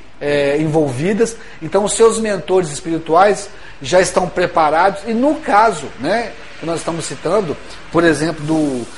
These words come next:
da tsunami no, na, na Ásia, que envolveu mais de dez países e aconteceu um desencarne coletivo de milhares de pessoas, Manuel Filomeno de Miranda, junto com a sua equipe, já estavam preparados para socorrer essas pessoas. Então, os espíritos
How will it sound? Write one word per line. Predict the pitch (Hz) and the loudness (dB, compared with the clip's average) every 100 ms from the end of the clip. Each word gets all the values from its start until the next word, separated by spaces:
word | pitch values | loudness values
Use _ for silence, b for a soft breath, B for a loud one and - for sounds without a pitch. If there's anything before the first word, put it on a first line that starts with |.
| B | B
da | 156 | 0
tsunami | 156 - 156 165 160 | 0 -2 -2 -2 -2
no, | 156 143 | -4 -4
na, | 139 143 | -4 -4
na | 139 131 160 | -2 0 0
Ásia, | 202 147 117 B B - | 0 -2 -8 B B -12
que | 165 | -6
envolveu | 160 170 135 143 175 | -2 -2 -2 0 0
mais | 135 139 175 190 | 0 -2 -2 -2
de | 160 | -4
dez | 147 147 151 | -2 -2 -2
países | - 135 127 196 208 135 127 - B B | -2 -2 -2 -4 -4 -6 -10 -14 B B
e | 143 | -10
aconteceu | 139 160 156 143 - 165 | -8 -6 -6 -8 -6 -6
um | 151 | -6
desencarne | 139 143 156 156 | -10 -8 -8 -6
coletivo | 151 143 127 160 143 | -8 -8 -10 -12 -10
de | 143 | -10
milhares | 151 135 139 185 208 165 | -8 -4 0 0 0 -4
de | 143 | -8
pessoas, | 143 120 - 226 185 - B B B B - | -10 -8 -4 -2 -2 -4 B B B B 0
Manuel | 151 160 208 | 2 4 2
Filomeno | 233 254 220 214 | 2 2 2 0
de | 196 | -2
Miranda, | 202 175 202 214 | -4 -4 -4 -4
junto | 185 | -6
com | 202 | -8
a | 180 | -6
sua | 180 | -4
equipe, | 160 196 202 | -6 -8 -8
já | |
estavam | 202 202 202 | -6 -4 -4
preparados | 190 208 226 190 160 202 208 | -2 -2 -2 0 0 -2 -4
para | 196 | -10
socorrer | - - 226 233 254 185 220 | -8 -6 -6 -4 -8 -6 -10
essas | - - | -12 -16
pessoas. | 226 - 196 196 156 - - - B B B B B - | -18 -16 -14 -14 -14 -16 -20 -20 B B B B B -14
Então, | 160 208 269 269 | 0 4 4 6
os | 214 226 | 4 4
espíritos | 214 - - - 247 311 254 151 135 117 - | 0 -4 -8 -2 0 2 0 -4 -10 -14 -16